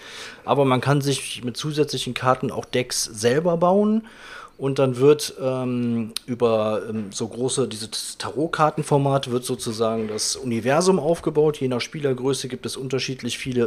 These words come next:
Locations. Ähm, die sind am Anfang verdeckt und jeder hat dann halt sein Kartendeck und dann geht's los und, ähm, man kann dann mit seinen Raumschiffen da quasi rumfliegen, kann diese Planeten entdecken, kann die kolonisieren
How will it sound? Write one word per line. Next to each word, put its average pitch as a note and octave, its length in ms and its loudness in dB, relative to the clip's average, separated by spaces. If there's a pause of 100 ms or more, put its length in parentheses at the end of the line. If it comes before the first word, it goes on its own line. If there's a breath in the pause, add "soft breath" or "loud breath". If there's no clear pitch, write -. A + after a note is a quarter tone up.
Locations. C3+ 800 0 (600 loud breath)
Ähm, C3+ 300 6
die C3 100 0
sind C#3 200 2
am A#2+ 120 4
Anfang B2+ 320 -2
verdeckt - 540 -2 (140)
und C3 260 -2
jeder C3 220 2
hat B2 140 -2
dann A#2+ 120 0
halt A#2+ 100 0
sein A2+ 160 -2
Kartendeck E3+ 720 -2
und B2+ 120 -2
dann C3 160 4
geht's C3+ 220 0
los D#3 520 4
und, D#3 520 -2
ähm, C#3+ 640 -2
man C3 580 0 (480 loud breath)
kann C#3 220 -2
dann C3+ 120 4
mit B2+ 120 0
seinen B2 380 2
Raumschiffen D3 640 2
da C3+ 100 2
quasi B2 320 0
rumfliegen, F3 840 0
kann C3 220 0
diese B2 280 4
Planeten C3+ 520 2
entdecken, D3+ 680 2
kann C3 220 0
die C3 120 -2
kolonisieren D3 1000 2